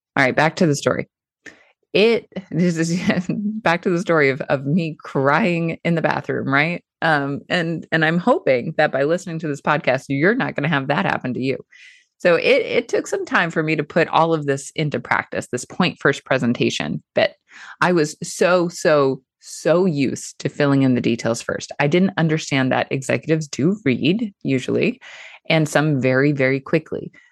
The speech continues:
So I knew, they knew the pertinent information already.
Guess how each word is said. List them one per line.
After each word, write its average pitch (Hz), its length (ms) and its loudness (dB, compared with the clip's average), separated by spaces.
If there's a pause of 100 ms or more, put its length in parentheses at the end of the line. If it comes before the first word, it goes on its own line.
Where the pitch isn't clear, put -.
So 151 420 2
I 147 180 2
knew, 165 540 0 (140)
they 151 600 0
knew 170 420 4
the 131 100 -2
pertinent 131 540 -2
information 123 540 -2
already. 123 420 -2